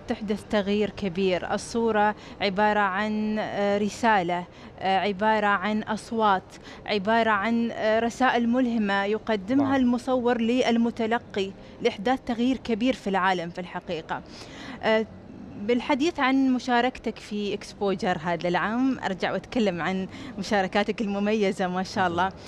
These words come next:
Speaker 1: جائزة المصور المستقل.
Speaker 2: صحيح.
Speaker 1: تحدث عن أهمية هذه الجائزة، كونك تشارك كذلك بتحكيم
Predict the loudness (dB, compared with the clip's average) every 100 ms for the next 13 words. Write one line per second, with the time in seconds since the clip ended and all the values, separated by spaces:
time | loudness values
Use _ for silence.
0 | -18 -18 -16 -12 0 2 2 2 0 0
1 | -2 0 0 0 -2 0 0 0 -2 -4
2 | -6 -6 -4 -6 -6 -2 -2 0 0 0
3 | -4 -12 -12 -6 -6 -2 -4 -2 2 4
4 | 4 2 -2 -12 -16 -8 0 4 6 4
5 | 0 -2 -2 0 0 0 0 0 0 0
6 | 0 0 2 4 4 0 -12 -14 -6 -2
7 | 2 2 0 -4 -4 0 2 2 0 -6
8 | -8 -12 -2 0 2